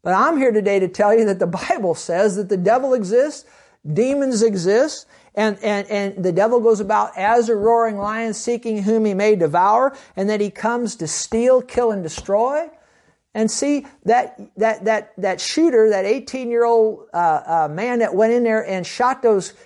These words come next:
kids up, hundred percent guaranteed fact, he was being influenced by the devil. Absolutely the truth, and demon powers. There is no question about it.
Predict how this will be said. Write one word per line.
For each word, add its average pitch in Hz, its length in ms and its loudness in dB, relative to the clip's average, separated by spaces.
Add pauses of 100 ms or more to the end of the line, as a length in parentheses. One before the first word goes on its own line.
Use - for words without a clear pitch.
kids 269 300 -4
up, 220 340 2 (800)
hundred 302 360 -2
percent 269 500 -2
guaranteed 240 520 0
fact, 254 520 -2 (160)
he 269 160 -2
was 240 180 4
being 220 320 2
influenced 220 800 -2
by 233 160 2
the 240 140 2
devil. 226 500 -4 (240)
Absolutely 277 800 0
the 240 120 -2
truth, 254 360 0
and 175 180 -6
demon 254 360 -2
powers. 202 500 -2
There 220 180 4
is 254 280 -2
no 262 200 0
question 269 520 -2
about 233 420 2
it. 226 220 0